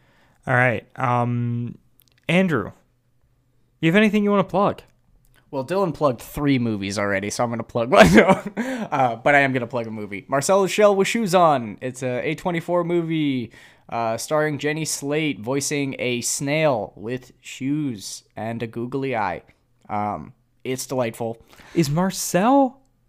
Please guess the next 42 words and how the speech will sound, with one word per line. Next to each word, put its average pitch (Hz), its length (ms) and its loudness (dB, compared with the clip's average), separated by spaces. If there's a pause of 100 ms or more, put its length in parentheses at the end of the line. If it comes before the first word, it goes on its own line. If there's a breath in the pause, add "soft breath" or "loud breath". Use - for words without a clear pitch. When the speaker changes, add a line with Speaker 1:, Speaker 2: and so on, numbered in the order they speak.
(100)
Speaker 1:
a 120 220 0
snail? 220 800 -2 (100)
Speaker 2:
No, 139 160 2
it's 104 140 -8
a 107 40 -14
shell. - 380 -12 (160)
It's, 135 260 -4
a, 127 100 -8
it's - 320 -18
just - 200 -20
a - 20 -20
shell - 340 -14 (120)
with, - 240 -14
like, 101 180 -4
Speaker 1:
Yeah, 131 200 -2 (100)
you, 147 100 -4
Speaker 2:
clay - 220 0
Speaker 1:
you, 180 60 2
you 170 60 -2
Speaker 2:
putty 190 120 2
Speaker 1:
referred 196 320 6
to - 100 -2
Speaker 2:
googly 170 80 4
Speaker 1:
him 175 80 2
Speaker 2:
eye. 170 40 2
Speaker 1:
as 147 140 -2
a, 120 100 0 (100)
as 139 220 -2
a, 107 140 -6 (120)
as 120 220 -6
a 92 60 -10
she-, - 220 -8
as 143 300 0
a 113 80 -4
snail. 196 460 -4 (200)
Speaker 2:
Oh. 92 240 -4 (460)
Speaker 1:
He's 135 200 -6
just - 300 -6
a - 20 -8
shell. - 380 -10 (160)
Speaker 2:
You, 160 140 -14 (560)
yeah, 73 140 -14